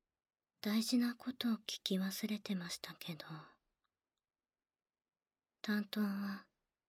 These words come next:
このまま私で問題ないですか？なんか、やりにくいなとか、生きづらかったなとか、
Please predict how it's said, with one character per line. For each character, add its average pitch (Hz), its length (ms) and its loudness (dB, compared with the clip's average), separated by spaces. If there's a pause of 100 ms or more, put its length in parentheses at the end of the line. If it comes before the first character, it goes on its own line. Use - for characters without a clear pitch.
(1200)
こ 208 160 2
の 208 140 6
ま 208 160 4
ま 202 240 2
私 196 440 0
で 190 280 -4
問 190 300 0
題 190 240 0
な 202 180 2
い 202 60 0
で 180 160 -6
す - 100 -8
か？ - 160 -10 (2000)
な 196 160 2
ん 196 40 -4
か、 170 320 -8 (1300)
や 208 140 4
り 226 140 6
に 247 160 10
く 269 180 6
い 247 140 8
な 208 680 0 (420)
と 185 120 -6
か、 - 280 -8 (840)
生 190 140 4
き 226 140 4
づ 233 160 4
ら 240 120 2
か 226 160 -2
っ 220 60 0 (120)
た 185 140 -2
な 196 580 0 (380)
と - 100 -8
か、 - 220 -18